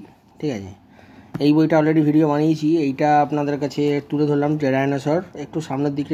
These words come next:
করে, এটা এক্সচেঞ্জের জন্যই করা হচ্ছে। যারা যারা exchange করবেন, তো আমার সাথে যোগাযোগ করে নিতে পারেন। এটা একদম ভালো কন্ডিশনে রয়েছে Tyrannosaur বইটা, ঠিক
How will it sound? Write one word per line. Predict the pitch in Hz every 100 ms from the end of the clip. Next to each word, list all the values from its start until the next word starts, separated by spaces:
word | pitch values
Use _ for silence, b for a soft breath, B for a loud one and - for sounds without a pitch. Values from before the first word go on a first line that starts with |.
| 147
করে, | 135 139
এটা | 165 160
এক্সচেঞ্জের | - 175 165 165 165
জন্যই | 165 175 185 B B B -
করা | 160 160
হচ্ছে। | 165 165 180
যারা | 151 151
যারা | 160
exchange | 151 175 165 170
করবেন, | 165 196 311 - - B B B
তো | - 147
আমার | 151 -
সাথে | 151 156 147
যোগাযোগ | 143 151 151
করে | 151 151
নিতে | 160 160
পারেন। | 156 180 254 - - - - - - - B B B -
এটা | 139 147 143 - - - - 175
একদম | 196 185 139
ভালো | 156 160
কন্ডিশনে | 151 156 156 160 160
রয়েছে | 151 139 240 - - - - 135
Tyrannosaur | 143 143 143 143
বইটা, | 139 175 - - - - - - -
ঠিক | -